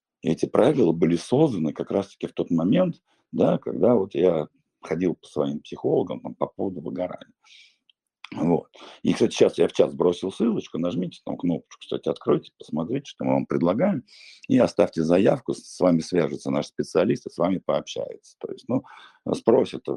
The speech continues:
про ваши вот эти вот проблемы один на один, без вот этого всего ансамбля, да, и вы поговорите просто, да, и, соответственно, вам,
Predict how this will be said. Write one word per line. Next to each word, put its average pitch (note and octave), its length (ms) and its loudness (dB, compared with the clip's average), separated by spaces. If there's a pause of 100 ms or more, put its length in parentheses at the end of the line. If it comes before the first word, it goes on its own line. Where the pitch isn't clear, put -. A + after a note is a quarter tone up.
(280)
про F#2+ 140 2
ваши E2 300 -2
вот - 200 -8
эти - 160 -14
вот - 120 -10
проблемы F3 520 2
один D2+ 280 -2
на E2 120 -2
один, A#2 360 0
без - 180 -18
вот - 160 -20
этого A1+ 240 -14
всего A#1 280 -4
ансамбля, C#3+ 480 -6
да, - 160 -10 (540)
и E2+ 300 2
вы A2+ 280 2
поговорите G3+ 560 2
просто, - 480 -4
да, - 260 -2
и, - 300 -6 (240)
соответственно, G2 600 -2
вам, F2+ 420 -2